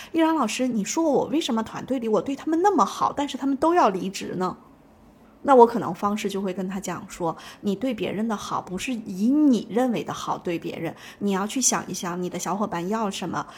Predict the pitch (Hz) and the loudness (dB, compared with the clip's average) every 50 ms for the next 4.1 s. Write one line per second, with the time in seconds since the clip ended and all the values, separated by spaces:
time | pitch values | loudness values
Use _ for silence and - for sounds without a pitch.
0 | 233 - 208 208 208 190 196 208 226 247 285 277 277 277 320 294 254 208 180 156 | -12 -4 0 0 2 2 2 2 0 0 0 -2 -2 -2 -2 0 0 0 -2 -2
1 | 165 - 202 202 185 180 - 180 - 220 214 214 196 185 190 - 214 214 226 233 | -4 -4 -4 -4 -4 -6 -6 -4 -4 -4 -4 -4 -4 -6 -6 -4 -2 -2 -2 -2
2 | 226 214 233 226 226 202 - - - - - - - 196 202 - - - - 359 | -4 -4 -2 -2 -2 -4 -4 -8 -12 -20 -20 -10 -4 -2 -2 -2 -2 0 0 2
3 | 294 254 - - - - 139 - - - - - - - - - - 175 170 - | 2 2 0 -4 -6 -8 -8 -6 -8 -10 -10 -10 -12 -14 -14 -10 -6 -4 -4 -4
4 | - | -6